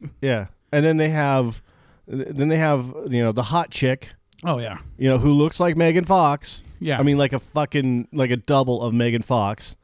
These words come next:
Speaker 2: Yeah.
Speaker 1: You know, but she's got three P H Ds,
Speaker 2: <laughs>
Speaker 1: and she's thirty years old.
Speaker 2: Yeah, and look, at you,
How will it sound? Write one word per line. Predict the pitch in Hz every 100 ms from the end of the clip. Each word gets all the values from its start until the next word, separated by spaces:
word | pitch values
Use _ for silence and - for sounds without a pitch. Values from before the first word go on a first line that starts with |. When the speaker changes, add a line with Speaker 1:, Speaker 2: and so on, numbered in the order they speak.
| _
Speaker 2:
Yeah. | 151 135 107 -
Speaker 1:
You | 127
know, | 123 117
but | 123
she's | - 135
got | 139 135
three | - 151
P | 156 151
H | 147 -
Ds, | 160 113 117 - - _
Speaker 2:
<laughs> | _ 208
Speaker 1:
and | 190 156
she's | 143 117 -
thirty | 139 135
years | 135 131
old. | 131 110 95 101
Speaker 2:
Yeah, | 165 160
and | 147 151
look, | 214
at | 170
you, | - 180 180 196